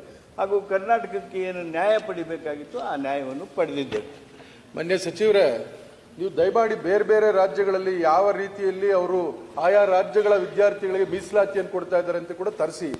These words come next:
Speaker 2: ಇಲ್ಲಿ ಏನಾಗಿದೆ, ನಾವು ಹೇಳ್ತಿರ್ತಕ್ಕಂಥದ್ದು ಏನಂದ್ರೆ, ಅವ್ರು all India ranking-ಅಲ್ಲಿ ಮೆರಿಟ್ ತಗೊಂಡು ಟಾಪ್ ಫೈವ್ ಅಲ್ಲಿ ಬಂದ್ಬಿಟ್ಟು ಟಾಪ್ ಟ್ವೆಂಟಿ ಫೈವ್ ಇರ್ತಾರೆ ಅನ್ಕೊಳ್ಳಿ, ಅವರನ್ನ ಕರ್ನಾಟಕದ ಮೀಸಲಾತಿಯಲ್ಲಿ ತಂದಿದ್ದಾರೆ.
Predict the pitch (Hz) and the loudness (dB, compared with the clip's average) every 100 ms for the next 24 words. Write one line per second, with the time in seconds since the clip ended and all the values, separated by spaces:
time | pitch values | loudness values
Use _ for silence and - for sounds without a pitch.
0 | - - - - - 175 202 247 247 240 | -10 -20 -20 -20 -10 2 2 4 2 2
1 | 214 214 233 202 185 220 214 220 214 226 | 4 4 4 2 2 4 6 4 2 -4
2 | 208 196 196 190 180 175 170 147 160 190 | -4 -4 -4 -4 -2 -4 -2 0 4 4
3 | 180 156 165 226 233 233 226 190 180 214 | 4 4 4 2 2 4 4 4 2 2
4 | - 220 226 208 190 220 - 214 214 220 | -2 0 0 2 0 0 0 0 2 0
5 | - 202 226 - 220 226 208 208 214 208 | 4 4 4 2 2 2 0 0 0 2
6 | 208 214 214 220 - 220 214 214 220 214 | 2 2 -4 -2 0 2 0 0 0 0
7 | 208 208 165 - - - - - 185 247 | 0 2 0 -4 -10 -18 -8 2 4 6
8 | 254 254 233 226 240 254 247 233 240 214 | 4 2 2 2 2 2 2 2 2 0
9 | 226 233 233 233 226 220 214 214 202 147 | -2 0 0 0 0 -2 2 4 4 2
10 | - - | -2 -12